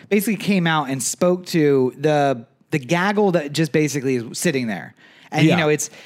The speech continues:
Speaker 1: it's no one you would ever hear, hear of. It's the guy who's, like, working weekends, and he's just like, "I'm gonna
Speaker 2: Mm-hmm.
Speaker 1: be on that desk someday. Someday,
Speaker 2: <laughs>
Speaker 1: I'm gonna get the story of a lifetime,
Speaker 2: Mm-hmm.
Speaker 1: and that's gonna put me on the desk." But right now, he's, like, um,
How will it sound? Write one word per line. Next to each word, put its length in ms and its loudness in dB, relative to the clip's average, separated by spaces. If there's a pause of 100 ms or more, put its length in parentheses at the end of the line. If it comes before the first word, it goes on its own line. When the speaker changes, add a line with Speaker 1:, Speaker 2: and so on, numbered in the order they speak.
(220)
Speaker 1:
it's 400 -4
no 240 0
one 160 2
you 80 4
would 120 2
ever 200 0
hear, 360 0
hear 340 2
of. 340 2
It's 180 -6
the 80 0
guy 280 0
who's, 220 -4
like, 400 -2
working 400 -4
weekends, 560 -2
and 100 -8
he's 80 -8
just 220 -10
like, 180 -6
"I'm 140 -2
gonna 100 0 (180)
Speaker 2:
Mm-hmm. 60 -2
Speaker 1:
be 380 -6 (120)
on 200 -6
that 260 -6
desk 400 -10
someday. 760 -6
Someday, 640 0 (180)
Speaker 2:
<laughs> 160 -18
Speaker 1:
I'm 100 -6
gonna 140 0
get 280 -2
the 80 -4
story 280 0
of 60 -4
a 40 -2
lifetime, 680 -8 (120)
Speaker 2:
Mm-hmm. 120 -10
Speaker 1:
and 200 -4
that's 140 -4
gonna 140 -6
put 120 -6
me 80 -6
on 100 -4
the 60 -6
desk." 320 -10 (280)
But 100 -2
right 160 2
now, 180 0
he's, 300 -2
like, 260 0
um, 440 0